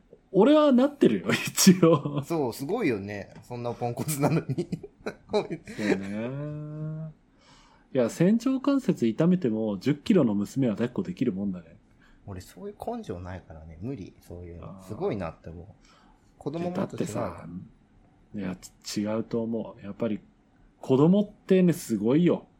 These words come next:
Speaker 2: うん。
Speaker 1: 本当に価値観をぶち壊す存在ですよ、あれは。
Speaker 2: あー。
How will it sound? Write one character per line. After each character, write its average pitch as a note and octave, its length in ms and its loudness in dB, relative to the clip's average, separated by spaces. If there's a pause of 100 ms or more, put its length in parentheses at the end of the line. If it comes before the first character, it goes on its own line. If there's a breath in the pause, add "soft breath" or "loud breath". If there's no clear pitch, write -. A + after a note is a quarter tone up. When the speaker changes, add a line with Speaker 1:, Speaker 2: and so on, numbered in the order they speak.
(160)
Speaker 2:
う G#2 80 -12
ん。 G2+ 80 -8
Speaker 1:
本 C3+ 180 0
当 D3 140 0
に C#3+ 220 0
価 - 180 -6
値 - 140 -12
観 F#3 280 4
を A2 320 2
ぶ G#2 100 -4
ち - 140 -10
壊 F#3 220 4
す F#3+ 120 0
存 A2 280 -2
在 G#2+ 180 -2
で A2 100 0
す - 140 -10
よ、 - 120 -10
あ F#2+ 60 -8
れ F#2+ 60 -8
は。 F#2 220 -12 (500)
Speaker 2:
あ A2+ 40 -6
ー。 F#2+ 840 -6